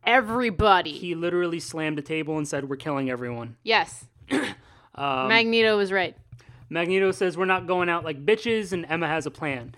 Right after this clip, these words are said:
Speaker 2: So, you know, this was a pretty interesting setup right off the bat. I mean, they're talking about living off planet, you know, like, going to fucking Mars or the moon or something,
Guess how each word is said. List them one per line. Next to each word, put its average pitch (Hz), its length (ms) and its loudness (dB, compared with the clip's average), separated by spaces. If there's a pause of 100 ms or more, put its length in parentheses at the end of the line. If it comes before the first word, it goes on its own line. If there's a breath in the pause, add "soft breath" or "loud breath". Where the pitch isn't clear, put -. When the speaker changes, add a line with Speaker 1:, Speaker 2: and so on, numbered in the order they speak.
Speaker 2:
So, 196 720 4
you 208 140 0
know, 220 140 4
this 226 160 4
was 240 260 4
a 208 240 6
pretty 247 220 0
interesting 208 760 -2 (320)
setup 247 540 4
right 180 260 4
off 180 160 0
the 165 80 -8
bat. 202 380 6
I 165 40 -6
mean, 170 220 -2
they're 175 100 0
talking 185 360 0
about 170 580 2
living 180 440 4
off 170 300 6
planet, 214 460 2
you 156 140 -2
know, 160 160 2
like, 160 180 2
going 180 180 0
to 170 60 0
fucking 180 340 -2
Mars 170 400 4
or 175 60 0
the 151 80 -4
moon 175 300 0
or 202 60 -2
something, 208 440 -2